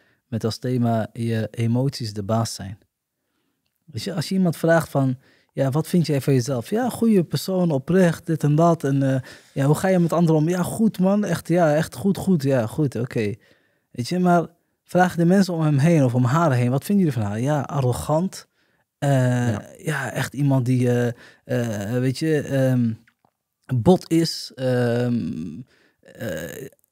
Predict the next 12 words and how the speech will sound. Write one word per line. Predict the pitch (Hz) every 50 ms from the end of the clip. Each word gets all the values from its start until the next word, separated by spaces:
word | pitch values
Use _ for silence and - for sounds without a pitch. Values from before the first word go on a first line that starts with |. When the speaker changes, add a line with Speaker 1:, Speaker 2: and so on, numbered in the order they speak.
| _ _ _ -
Speaker 1:
denkt | 143 135 160 160 165
alleen | 156 165 175 165
maar | 156 143 143
aan | 139
zichzelf. | 127 139 117 117 139 170 185 180 180 190 185 - - - -
Egoïstisch." | - 156 156 143 - 151 156 185 185 - - - 196 196 185 - - - - _ _ _ _ _ _ _ _ _ _ _ _ -
Weet | - 156 -
je, | 226
dus | 214 202 180 - - _ _ _
vraag | _ - - 202 208 208 196
je | - 175 165
iemand, | 190 185 180 170 165 202 - 92